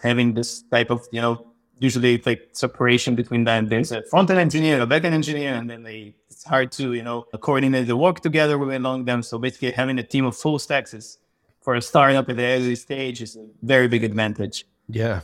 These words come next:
Speaker 2: yeah, wow. Sounds like a lot of, uh, talented and very busy folks working hard on your product. Well, what are the things that you're thinking about next? Like, what are sort of the, the next features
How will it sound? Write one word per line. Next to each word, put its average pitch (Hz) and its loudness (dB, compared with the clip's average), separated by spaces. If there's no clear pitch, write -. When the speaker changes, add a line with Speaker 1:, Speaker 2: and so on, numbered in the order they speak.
Speaker 2:
yeah, 95 -6
wow. 92 -2
Sounds 98 -6
like 92 -6
a 95 -2
lot 95 -2
of, 87 -6
uh, 87 -2
talented 92 -6
and 87 -2
very 90 -2
busy 90 -6
folks - -6
working 87 -8
hard 90 -4
on 85 -6
your 87 -8
product. 87 -6
Well, 151 -2
what 160 0
are 262 -2
the 240 -4
things 196 -6
that 170 -6
you're 147 -4
thinking 151 -4
about 127 -2
next? - -6
Like, 87 -4
what 104 0
are 113 0
sort 120 0
of 98 0
the, 98 -2
the 95 -6
next 95 -6
features 92 -6